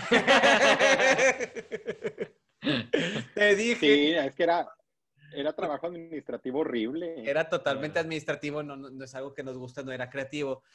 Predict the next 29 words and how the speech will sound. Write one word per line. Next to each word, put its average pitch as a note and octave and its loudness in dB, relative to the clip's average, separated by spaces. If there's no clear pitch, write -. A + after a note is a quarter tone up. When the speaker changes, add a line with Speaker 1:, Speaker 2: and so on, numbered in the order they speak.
Speaker 1:
Sin E3+ -10
Speaker 3:
Chicos E3+ -6
Speaker 1:
embargo, E3+ -4
Speaker 3:
creativos. B2 -10
Ujú. A2+ -20
Speaker 1:
sí, G#3+ -14
sin E3+ -12
embargo, F3 -6
bueno, D#3 -8
yo D#3+ -4
siento E3+ -6
que, E3 -6
fíjate C#3+ -8
cómo C3+ -10
da C#3+ -2
vueltas C#3+ -10
la C#3+ -8
vida C#3 -8
que D3 -10
en, C#3 -10
en, C#3 -10
en C3+ -14
ese B2+ -12
entonces, E3+ -8
este, C3 -4
como D3+ -4
que D3+ -2
ese D#3+ 0
consejo F3+ -2